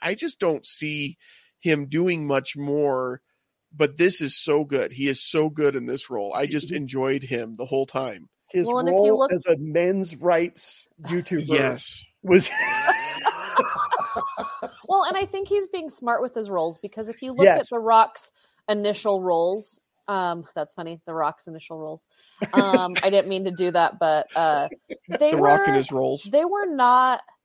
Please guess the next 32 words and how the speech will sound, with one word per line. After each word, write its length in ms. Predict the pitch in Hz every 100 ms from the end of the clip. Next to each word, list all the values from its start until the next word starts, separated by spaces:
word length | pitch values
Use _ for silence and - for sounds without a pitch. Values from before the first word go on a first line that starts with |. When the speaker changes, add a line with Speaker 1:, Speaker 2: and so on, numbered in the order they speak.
| _ _ _ _ _
Speaker 3:
they 100 | 269
were 180 | 330 381
not 300 | 320 277 262
great 300 | 202 233 240
roles, 440 | 180 220 247 165 165
but 160 | 214
he 200 | - 254
was 300 | 233 208 -
smart 460 | - 254 320 262 220 _ _ _
in 140 | 214 208
picking 420 | 294 311 330 285
things 500 | - 226 208 208 -
that 320 | 180 202 170
didn't 400 | - 254 269 277 -
push 260 | 262 262
him 140 | 240 226
too 220 | - 226
far, 460 | - 208 214 254 - _ _
but 120 | 240 - 190
that 140 | 220
Speaker 2:
Right. 100 | 196
Speaker 3:
you 60 | 254
Speaker 1:
Yeah. 100 | 214
Speaker 3:
could 140 | 240
really 360 | 233 302 302 285
only 300 | 254 247 233
see 340 | 185 - 233 220
him 300 | 214 208 202
in. 360 | 208 190 131 - _ _ -
They 100 | 220
were, 140 | 226
Speaker 2:
Uh-huh. 120 | 220